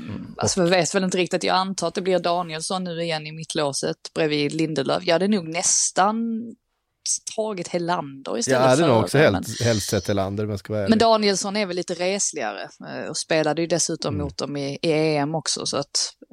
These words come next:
Speaker 2: ehm, antar att det kanske spelar in. Men ja, man känner sig inte helt trygg med det försvaret ändå.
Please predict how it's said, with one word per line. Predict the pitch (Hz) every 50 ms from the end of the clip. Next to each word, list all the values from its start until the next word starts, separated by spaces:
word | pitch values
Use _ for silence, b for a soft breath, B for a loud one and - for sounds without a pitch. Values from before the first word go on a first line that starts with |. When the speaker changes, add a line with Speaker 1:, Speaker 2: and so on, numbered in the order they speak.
| 208
Speaker 2:
ehm, | - 64 60 69 76 58 50 50 - - -
antar | - 175 165 156 - 165
att | 151 -
det | 165 156
kanske | - 165 156 151 160
spelar | - - - 151 151 151 160
in. | 156 - - - -
Men | 208 - - -
ja, | - 185 180 185 - -
man | 196 185
känner | 175 - 196 190
sig | 185 -
inte | 190 185 185
helt | 156 208 185 156 156 -
trygg | - - 165 - -
med | 139 -
det | 143 135
försvaret | - 143 - - 90 87 - - - - - - - -
ändå. | - - - -